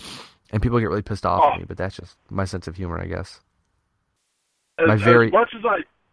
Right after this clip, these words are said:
Speaker 2: don't like Barry Bonds, because beyond the whole cloud of suspicion, I heard he was just a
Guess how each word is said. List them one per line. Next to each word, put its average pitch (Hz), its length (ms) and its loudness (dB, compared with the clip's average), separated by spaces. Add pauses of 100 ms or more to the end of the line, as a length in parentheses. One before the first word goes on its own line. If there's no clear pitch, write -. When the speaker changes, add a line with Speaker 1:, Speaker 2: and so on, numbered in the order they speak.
(400)
Speaker 2:
don't 180 280 0
like 151 300 -4
Barry 180 300 -2
Bonds, 180 480 -4
because 156 440 -10
beyond 196 380 -4
the 180 80 -4
whole 156 400 0 (380)
cloud 165 420 0
of 139 120 -12
suspicion, 185 540 -6 (800)
I - 160 -8
heard 170 280 0
he 175 40 -6 (100)
was 156 140 -6
just 147 240 -12
a 107 140 -8